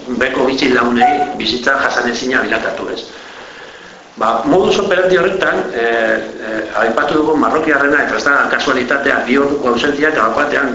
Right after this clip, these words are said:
e, marrokiar bat instalatua, e, gure etxean. Bai, ba, eta nun batan hau, e, e, sartu da hor, e, titau batean, ez? Eta gero aztertzen baditugu ere, e, e, beste kasu batzuk ere, ba, e,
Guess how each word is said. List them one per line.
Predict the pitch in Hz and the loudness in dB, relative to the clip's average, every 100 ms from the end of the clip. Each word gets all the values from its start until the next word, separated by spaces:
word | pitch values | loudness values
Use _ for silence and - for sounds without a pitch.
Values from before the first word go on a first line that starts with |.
| 120 | -6
e, | 110 107 - | -6 -8 -4
marrokiar | 107 135 127 127 | -2 0 0 0
bat | 139 | -2
instalatua, | 120 123 117 117 139 - - | -2 -2 0 0 0 0 -2
e, | 101 101 104 | -6 -8 -8
gure | 107 113 | -6 -4
etxean. | - 87 - - - - - - - | -6 -8 -12 -18 -20 -20 -20 -20 -12
Bai, | 113 | -8
ba, | - - | -8 -10
eta | - 78 110 | -8 -6 -4
nun | 143 | -2
batan | 147 143 147 143 | -2 -2 0 0
hau, | 143 143 | 0 0
e, | 131 123 117 117 123 | 0 -2 -2 -6 -6
e, | 120 113 113 110 110 - - - - - - - - | -6 -6 -6 -6 -10 -16 -20 -20 -20 -20 -20 -20 -8
sartu | - 120 139 135 | -4 -2 0 2
da | 135 135 | 2 2
hor, | 131 120 | 2 2
e, | 113 110 110 | 0 -2 -4
titau | 123 120 110 | -2 0 0
batean, | 101 95 87 | -2 -6 -8
ez? | - - - - - - - - - - | -8 -12 -16 -20 -20 -20 -20 -20 -20 -10
Eta | 117 113 113 113 117 - 127 | -4 0 2 2 2 -2 -2
gero | 147 156 180 165 | 2 4 4 4
aztertzen | 147 - 147 170 | 2 0 0 2
baditugu | 160 165 165 156 | 2 2 2 2
ere, | 156 160 - 120 | 4 2 0 -2
e, | 113 113 110 110 | -2 -2 -2 -2
e, | 113 113 110 107 104 104 117 120 | -4 -4 -4 -4 -4 -6 -4 -2
beste | 123 151 | 0 0
kasu | 131 131 | 0 0
batzuk | 131 123 143 139 | 0 0 -2 -2
ere, | 131 151 151 - | 0 0 -2 -2
ba, | 117 107 95 - - - - | 0 2 2 0 -4 -14 -12
e, | 113 110 | -6 -6